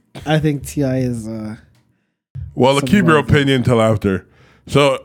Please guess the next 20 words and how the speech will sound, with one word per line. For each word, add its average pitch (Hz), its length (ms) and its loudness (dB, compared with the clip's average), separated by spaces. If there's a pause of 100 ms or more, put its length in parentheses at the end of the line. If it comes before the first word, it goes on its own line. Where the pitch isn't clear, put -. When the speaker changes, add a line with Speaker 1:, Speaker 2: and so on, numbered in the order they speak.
Speaker 2:
for 151 160 2
those 170 220 4
who 156 100 4
don't 135 200 2
know, 120 360 0 (1600)
T 170 200 4
I 156 220 2
has 135 280 0
a 123 80 2
ritual, 117 680 0 (360)
it 107 140 -4
seems 92 500 -4
like. 98 360 -4 (1000)
Speaker 1:
<laughs> - 20 -10
Speaker 2:
Since 170 800 2
his 143 180 2
daughter 135 500 2
turned, 123 580 0
I 120 160 0
guess, 117 540 -2